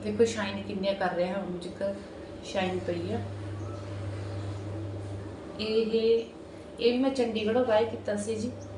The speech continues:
ਆਹ ਦੇਖੋ ਸ਼ਾਈਨ ਦੇਖੋ, ਉੱਦਾਂ ਹੀ ਪਈ ਆ ਜੀ ਇਹਦੀ ਸ਼ਾਈਨ। ਇਹ ਥੋੜ੍ਹਾ ਜਿਹਾ ਹੈਗਾ ਜਿਵੇਂ ਆਪਾਂ ਕਹਿੰਦੇ ਸਰਦਈ, ਥੋੜ੍ਹਾ ਜਿਹਾ ਵਿੱਚ ਉੱਦਾਂ ਸਰਦਈ ਦੀ ਧਮਕ ਆਉਂਦੀ ਹੈ ਇਹਦੀ।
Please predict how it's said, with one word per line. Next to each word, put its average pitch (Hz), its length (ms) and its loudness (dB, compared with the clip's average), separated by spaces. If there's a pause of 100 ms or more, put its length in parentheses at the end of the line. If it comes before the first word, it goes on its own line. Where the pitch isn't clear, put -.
(600)
ਆਹ 180 60 -2
ਦੇਖੋ 185 200 -2
ਸ਼ਾਈਨ 180 400 2
ਦੇਖੋ, 170 220 -4
ਉੱਦਾਂ 190 260 -4
ਹੀ 220 60 2
ਪਈ 214 180 0
ਆ 165 180 0
ਜੀ 180 80 -4
ਇਹਦੀ 196 140 -6
ਸ਼ਾਈਨ। 170 320 -6 (680)
ਇਹ 220 100 -2
ਥੋੜ੍ਹਾ 247 320 8
ਜਿਹਾ 262 180 2
ਹੈਗਾ 240 260 2
ਜਿਵੇਂ 254 200 -2
ਆਪਾਂ 220 140 -6
ਕਹਿੰਦੇ 254 200 0
ਸਰਦਈ, 202 680 -2
ਥੋੜ੍ਹਾ 214 180 2
ਜਿਹਾ 233 120 4
ਵਿੱਚ 226 180 0
ਉੱਦਾਂ 202 320 0 (540)
ਸਰਦਈ 208 520 4
ਦੀ 208 60 -2
ਧਮਕ 240 380 0
ਆਉਂਦੀ 190 360 0
ਹੈ 226 60 6
ਇਹਦੀ। 233 160 0